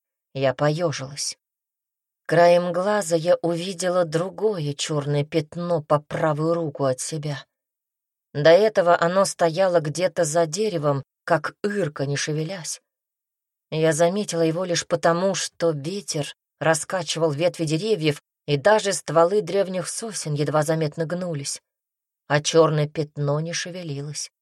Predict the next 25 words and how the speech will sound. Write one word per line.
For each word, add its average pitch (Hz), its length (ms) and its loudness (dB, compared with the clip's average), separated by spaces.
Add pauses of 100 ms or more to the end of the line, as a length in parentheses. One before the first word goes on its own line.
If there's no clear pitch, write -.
(1000)
Я 160 280 2
не 165 160 -2
решалась 180 600 -4
отвести 147 420 -6
взгляд 143 400 -6
от 151 300 -12
Ирки, 208 420 -10
но 139 200 -6
попыталась 156 760 -8
встать 156 360 -10 (200)
так, - 220 -14
чтобы 156 340 -8
следить 160 560 -8
и 165 80 -6
за 151 200 -4
одним, 156 440 -4
и 135 40 -4
за 147 160 -6
другим. 175 460 -12 (800)
Кто - 280 -8
это? 127 320 -12 (400)
Человек 147 600 -2 (340)
или 143 140 0
порождение 143 600 -2
чащи? - 640 -4